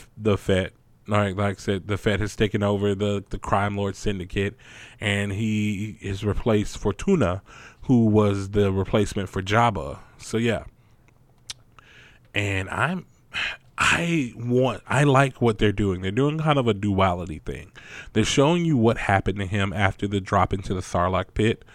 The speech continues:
to how he got to where he was in The Mandalorian. And this is a good lead up to The Mandalorian as well. Like, don't get me wrong, like, 'cause this definitively places The Mandalorian within the time period between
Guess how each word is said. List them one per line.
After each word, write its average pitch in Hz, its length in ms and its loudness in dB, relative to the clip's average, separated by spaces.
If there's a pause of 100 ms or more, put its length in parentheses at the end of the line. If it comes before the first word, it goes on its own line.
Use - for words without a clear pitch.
(420)
to 110 160 4
how 107 260 4
he 104 240 -4
got 101 540 0
to - 120 -4
where 98 320 0
he 95 200 -4
was 90 680 -4 (480)
in 98 540 0 (300)
The 101 240 0
Mandalorian. 92 720 0
And 101 180 -4
this 170 160 6
is 220 60 4
a 226 80 6
good 208 160 8
lead 170 200 6
up 170 140 4
to 139 120 2
The 135 80 6
Mandalorian 139 640 4
as 98 120 -2
well. 131 220 8
Like, 80 260 -4
don't 139 260 2
get 123 140 4
me 135 80 2
wrong, 123 220 2
like, 98 160 -2
'cause 107 200 -2
this 147 260 4 (800)
definitively 131 1040 8
places 139 800 6
The 113 80 6
Mandalorian 104 960 4 (320)
within 123 320 6
the 107 80 2
time 131 360 6
period 104 380 2
between 147 800 4